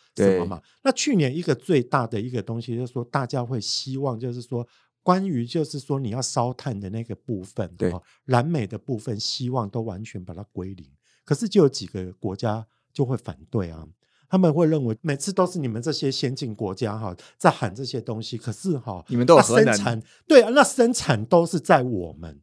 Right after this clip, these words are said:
Speaker 2: 啊，
Speaker 1: 那对
Speaker 2: 对。
Speaker 1: 他们来讲，其实我觉得有点不公平，因为你生产的基地都是在一些比较
Speaker 2: 开发中国家。
Speaker 1: 开发中的国家，那以开发国家的粮食，粮食嘛。
Speaker 2: 对啊。
Speaker 1: 所以说我觉得每一个国家的一个进程比较不一样，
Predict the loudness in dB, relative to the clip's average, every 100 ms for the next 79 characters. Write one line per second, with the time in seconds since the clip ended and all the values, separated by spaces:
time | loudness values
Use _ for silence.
0 | _ _ 0 4 6 6 4 0 0 0
1 | -4 -4 -6 -4 -2 -2 0 0 0 0
2 | -2 -6 -6 -4 -4 -4 -10 -6 -4 -4
3 | -6 -6 -10 -10 -12 -14 -14 -12 -12 -12
4 | -12 -8 -8 -8 -2 2 2 -2 -2 -2
5 | -4 -8 2 4 6 6 6 6 6 4
6 | 4 0 -2 -4 -6 -6 -12 -20 _ -2
7 | 0 0 -2 2 2 2 0 0 -2 -2
8 | -4 -4 0 0 0 -6 -10 -12 -14 -16
9 | -20 _ 6 6 6 2 0 0 2 2
10 | 2 0 0 0 -2 -4 -4 -4 -2 -2
11 | -2 -6 -4 -8 -6 -8 -8 -10 -16 _
12 | -12 -2 -2 -2 _ _ _ 4 4 0
13 | -4